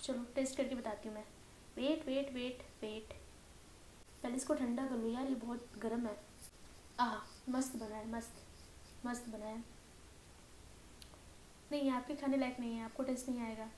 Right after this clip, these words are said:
बस मुझे ही taste आएगा। So चलो, मैगी भी ख़त्म हो गई और break time भी ख़त्म हो गया और अभी मैं जा रही हूँ आईयूपीएससी, आईयू,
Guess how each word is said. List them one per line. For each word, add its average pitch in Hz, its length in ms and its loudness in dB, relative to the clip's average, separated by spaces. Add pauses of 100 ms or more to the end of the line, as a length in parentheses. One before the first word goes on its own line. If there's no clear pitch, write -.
बस 233 140 -4
मुझे 240 200 4
ही 240 60 2
taste 233 280 -2
आएगा। 214 220 0 (800)
So 294 140 12
चलो, 277 260 12
मैगी 254 280 12
भी 269 100 12
ख़त्म 277 240 12
हो 269 100 12
गई 269 180 12
और 262 180 12
break 240 320 12
time 233 200 12
भी 247 80 12
ख़त्म 247 240 12
हो 247 100 12
गया 262 180 12
और 247 180 12
अभी 247 220 12
मैं 262 120 12
जा 247 180 12
रही 233 100 12
हूँ 247 160 12
आईयूपीएससी, 233 800 12 (180)
आईयू, 240 340 12